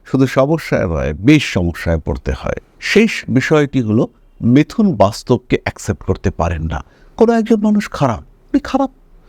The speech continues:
কোনো একজন মানুষ ভালো, ভালো, কিন্তু মিথুনের এই খারাপ বা ভালো মানুষটাকে নিয়ে যে ধারণা রয়েছে মনের মধ্যে, তিনি যেটা ভেবে রেখেছেন সেখান থেকে কিন্তু বেরিয়ে আসা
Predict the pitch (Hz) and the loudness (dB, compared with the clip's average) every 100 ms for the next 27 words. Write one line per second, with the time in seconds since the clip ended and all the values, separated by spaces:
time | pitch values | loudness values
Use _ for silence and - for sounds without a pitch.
0 | _ - 185 196 202 190 185 185 131 117 | _ 2 2 4 2 2 2 0 0 0
1 | 127 - - 101 95 95 - _ _ - | 0 -2 -10 -2 0 -2 -6 _ _ -2
2 | 156 165 107 117 - - 240 240 - - | 2 2 2 0 0 0 2 2 0 0
3 | 180 - - 180 202 - 180 - 107 131 | 0 0 -4 -2 0 2 0 0 0 0
4 | 139 139 - 147 - 123 110 139 151 214 | 0 -4 -2 -2 0 0 2 2 2 -2
5 | - _ _ _ - 143 135 131 95 69 | -4 _ _ _ -8 0 4 4 2 -2
6 | - 78 80 76 71 69 71 64 87 - | -2 -2 0 -2 -2 -4 -4 -2 -4 -6
7 | - _ - 240 240 160 160 180 160 113 | -20 _ 4 6 6 4 2 2 0 0
8 | 107 104 95 - 92 - 127 87 - _ | 2 0 0 -2 -4 2 0 0 -8 _
9 | _ - - 156 156 131 104 - 92 85 | _ -8 -2 0 2 0 -2 -2 -2 -2
10 | 82 95 92 92 90 92 - | 0 0 2 2 0 -2 -4